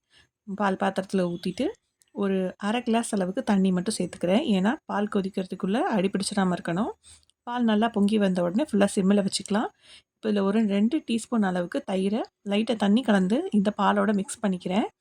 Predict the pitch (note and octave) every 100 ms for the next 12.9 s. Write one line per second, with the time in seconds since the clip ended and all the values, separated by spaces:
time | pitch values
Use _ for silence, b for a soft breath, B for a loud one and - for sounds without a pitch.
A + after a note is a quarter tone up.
0 | b b _ _ A3+ A3+ C#4 B3 G#3 G3+
1 | D4 A#3 A3 A3 G#3 G#3 G#3 F3 E3+ E3
2 | F#3+ B3 - B B _ G#3 G3+ G#3 G3+
3 | G3 G3 G#3 B3 G#3 F#3+ F#3+ F#3 F3+ F3+
4 | F3+ F3 F3+ E4+ B4+ b b _ _ A3+
5 | A3+ C4 - G3+ G#3 A3 D4 A4 _ G3+
6 | F#3 G3 A#3 G#3 G#3+ G#3+ G#3+ G3+ F#3+ F3+
7 | F#3+ G3 F3+ E3+ F3 E4 D#4 G3 G3+ F#3+
8 | B3 A#4+ - G#3+ G3+ A3 C#4+ A3 G3+ A3+
9 | A3+ C#4 - _ _ A3+ B3 G#3 F#3+ G#3
10 | G#3+ - G3+ F#3 F3 F3 C#4 C5 - _
11 | _ _ _ _ _ _ _ - A3 A3
12 | G#3+ F#3+ G3 - F#3 - F3 G3+